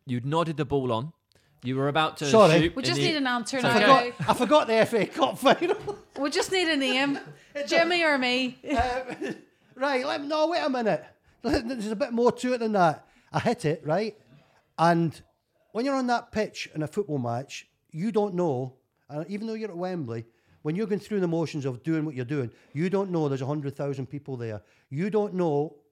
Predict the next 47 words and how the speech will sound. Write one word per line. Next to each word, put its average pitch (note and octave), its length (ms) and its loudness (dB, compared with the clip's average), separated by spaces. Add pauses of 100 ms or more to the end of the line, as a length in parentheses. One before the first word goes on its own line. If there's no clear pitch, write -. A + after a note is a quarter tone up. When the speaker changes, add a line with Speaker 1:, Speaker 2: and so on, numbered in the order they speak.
(260)
Speaker 2:
who's D#3 220 -4
to D3 100 -8
your C#3 100 0
left, F3 440 -4
who's C3+ 180 -6
to C3+ 100 -12
your B2 100 -4
right, E3 360 -4 (440)
'cause A3 140 -12
you B3 60 -4
haven't A#3 100 -4
got G3+ 160 -10
time G#3 280 -6
to E3+ 180 -2 (420)
actually F3+ 340 -6
look F3 240 -6
up F#3 200 -6
and C#3+ 100 -8
think A3 300 -8
about C#3 200 -4
it E3 60 -2
or C3+ 80 -12
see D#3 240 -6
it. B2 180 -8 (580)
That A3 200 0
ball A#3 160 8
went G3+ 120 2
in G3 60 0
the F#3 60 2
back F3+ 260 0
of F3+ 60 -4
the E3+ 80 0
net. D3 380 0 (120)
I D#3+ 140 0
had D#3 160 0
no G#3 320 0
idea F#3+ 800 -2 (580)
it D3+ 80 -6
had C#3 140 -6
gone D#3+ 220 2
anywhere F#3 440 0
near C#3+ 460 0
Jimmy C#3+ 260 -4
Greenough. B2 540 -6 (880)
No E3 160 2
idea E3 300 0
whatsoever. C3 500 -6